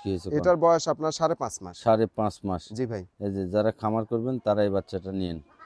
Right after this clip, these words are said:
Speaker 1: এবং ব্রিডিং পয়েন্টের জন্য নিয়েন।
Speaker 2: আহ, সবভাবে যে, যে কাজের জন্য রাখবে সেটাই হবে ইনশাআল্লাহ।
Speaker 1: হবে। ভাই।
Speaker 2: জি ভাই।
Speaker 1: দাম কত রাখবেন এই
Speaker 2: এই
Speaker 1: পাঠা
Speaker 2: বাচ্চাটার
Speaker 1: বাচ্চাটার?
Speaker 2: ফিক্সড প্রাইস পড়বে চব্বিশ হাজার টাকা।
Speaker 1: চব্বিশ হাজার?
Speaker 2: জি।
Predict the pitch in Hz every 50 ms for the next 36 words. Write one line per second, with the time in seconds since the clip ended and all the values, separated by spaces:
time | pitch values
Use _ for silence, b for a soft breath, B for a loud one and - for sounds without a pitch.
0 | - - - - - - - - - - 98 101 110 110 104 92 101 110 107 117
1 | 117 107 107 113 113 110 101 107 101 98 107 104 104 101 95 95 92 90 85 82
2 | 76 - - - 117 117 117 117 - - - 175 175 170 160 151 143 151 170 175
3 | 160 175 180 175 160 143 170 180 180 180 135 117 143 135 139 175 180 - 175 160
4 | 160 165 170 156 165 165 160 160 156 156 151 135 180 - - 147 123 - 139 139
5 | 120 101 90 92 90 - 82 92 87 85 80 - - _ _ _ - - - 104
6 | 117 117 98 78 - - 113 120 143 143 135 110 87 - _ - 92 98 117 113
7 | 110 104 107 92 104 95 95 90 92 95 92 - - - 151 170 170 170 170 180
8 | 165 170 170 - 196 202 190 - - 185 180 170 - 175 175 170 165 180 - 196
9 | 180 156 143 135 143 139 113 110 107 - - - 135 123 120 117 120 107 - 117
10 | 104 101 95 85 - - - 110 107 117 117